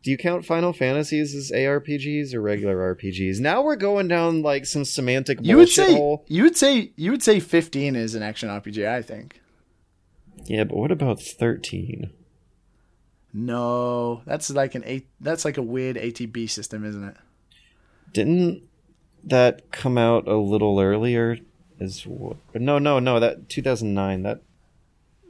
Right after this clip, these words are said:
Speaker 2: I think that was two thousand and nine as well, or two thousand and ten.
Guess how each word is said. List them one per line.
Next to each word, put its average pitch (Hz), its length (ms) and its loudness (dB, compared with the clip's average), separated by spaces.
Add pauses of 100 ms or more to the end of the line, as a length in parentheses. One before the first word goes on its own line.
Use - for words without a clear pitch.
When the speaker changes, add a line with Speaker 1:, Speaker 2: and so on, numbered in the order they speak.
(120)
Speaker 2:
I - 80 -2
think 170 160 0
that 165 100 6
was 139 120 0
two 147 120 -6
thousand 123 280 -6
and 110 120 -6
nine 98 220 -10
as - 140 -16
well, 80 220 -14 (760)
or 143 100 2
two 143 140 -2
thousand 120 280 -4
and 104 140 -8
ten. 98 300 -12